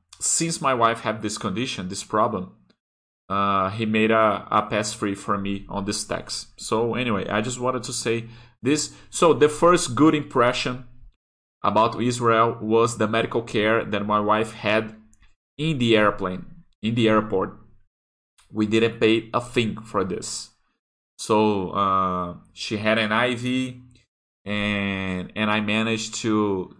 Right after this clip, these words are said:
to be calm and to call for the hospital that, that, uh, our, our assure-, our travel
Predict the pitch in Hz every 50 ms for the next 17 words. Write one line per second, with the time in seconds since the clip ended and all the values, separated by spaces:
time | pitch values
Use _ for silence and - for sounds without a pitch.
0 | _ - - - 101 98 110 107 110 - - 131 135 143 147 147 139 - - -
1 | _ _ _ _ _ _ _ - 107 110 110 110 110 107 107 107 104 - - -
2 | - - - - - 123 120 127 123 - - - - - - - _ _ _ -
3 | 113 110 113 107 110 113 117 120 - - 107 98 95 101 107 101 - - - -
4 | - - 98 101 104 104 104 104 104 104 101 98 95 92 120 - - - _ _
5 | _ _ _ _ - 101 104 104 110 110 107 104 98 - - - - _ _ _
6 | _ _ - 98 101 104 110 107 92 - - 107 107 - - - 139 113 - 104
7 | 92 - - - _ _ _ _ _ _ _ _ _ _ _ _ _ _ _ _
8 | _ _ _ _ - 113 110 110 107 110 110 107 107 - - - 135 135 139 123
9 | 117 113 95 90 -